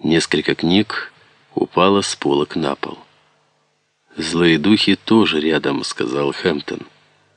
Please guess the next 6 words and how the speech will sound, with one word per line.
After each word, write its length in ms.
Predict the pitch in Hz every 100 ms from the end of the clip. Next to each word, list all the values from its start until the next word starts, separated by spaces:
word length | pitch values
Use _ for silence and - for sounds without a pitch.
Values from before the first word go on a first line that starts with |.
| _ _ _ _ _ _ _ _ _ _ _ _ _ _ _ _ -
Приятные 800 | 82 85 101 98 90 90 85 80 - -
ароматные 680 | 76 78 85 - 76 71
запахи, 680 | 82 90 98 - - 85 78 - - _ _ _
которыми 580 | - - 107 110 101 95
благоухала 840 | 78 85 82 82 78 - 80 67
комната 840 | - 90 101 98 - 92 90 85